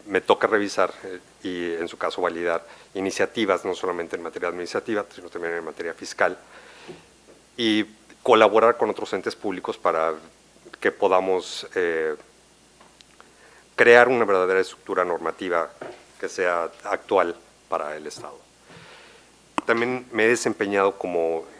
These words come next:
director de lo contencioso en el municipio de Benito Juárez. Eh, antes de eso estuve como titular de la unidad contencioso administrativa y fiscal, teniendo a mi cargo la defensa de los intereses del municipio de Benito Juárez,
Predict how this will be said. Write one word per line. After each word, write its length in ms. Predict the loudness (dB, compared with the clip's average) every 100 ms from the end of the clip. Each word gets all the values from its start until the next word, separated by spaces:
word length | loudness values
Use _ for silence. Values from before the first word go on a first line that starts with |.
| -20 -20 -20 -16 -8
director 460 | -6 0 4 2 0 -14 -20 -20 -20 -20 -2
de 380 | 0 0 0 -4
lo 120 | -6
contencioso 720 | -6 -6 -6 -4 -2 -2 -4 -8
en 80 | -8
el 60 |
municipio 360 | -8 -12 -8 -6
de 80 | -6
Benito 180 | -8
Juárez. 440 | 0 2 2 -2 -14 -20 -20 -20 -20 -20 -20 _ -10
Eh, 300 | -4 -2 -4 -8 2
antes 320 | 2 4 0
de 140 | 0 0
eso 140 | -2
estuve 280 | -6 -2 -2
como 340 | 0 0 0
titular 360 | -4 -4 0 2
de 100 | 0
la 40 |
unidad 380 | -2 -4 -4 -4 -6 -20 -20 -20 -20 -20 -2
contencioso 520 | -2 -2 -6 -4 -4
administrativa 560 | -4 -6 -8 -8 -8 -8
y 40 |
fiscal, 440 | -10 -6 0 0 0 -14 -18 -8
teniendo 280 | -4 -4 -4
a 20 |
mi 80 | -4
cargo 220 | -4 -2
la 100 | -2
defensa 540 | -4 -6 -8 -6 -10 -10 -14 -12
de 100 | -12
los 160 | -14
intereses 680 | -12 -8 -8 -8 -14 -14 -18 -20 -20 -6
del 120 | -4
municipio 380 | -2 -2 -4 -2
de 40 | -2
Benito 240 | -2 -2
Juárez, 420 | 4 4 2 -6